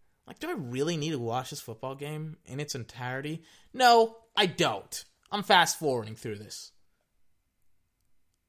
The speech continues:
Fast-forwarding through this. I mean, we already know it's twenty-three to three. I'm like, "Uh-uh, I'm not, I'm not doing that." So now, let me try and give you the play-by-play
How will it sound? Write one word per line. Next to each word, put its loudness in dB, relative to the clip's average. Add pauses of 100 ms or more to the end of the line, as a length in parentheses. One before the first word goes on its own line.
(200)
Fast-forwarding -2
through -4
this. -2 (520)
I -12
mean, -2
we 2
already 4
know 2
it's -4
twenty-three -6
to -10
three. -12 (140)
I'm -20
like, -20
"Uh-uh, -16 (180)
I'm -20
not, -16 (120)
I'm -20
not -18
doing -14
that." -10 (1800)
So -20
now, -4 (1500)
let -10
me -12
try 0
and -6
give -2
you -6
the -8
play-by-play -2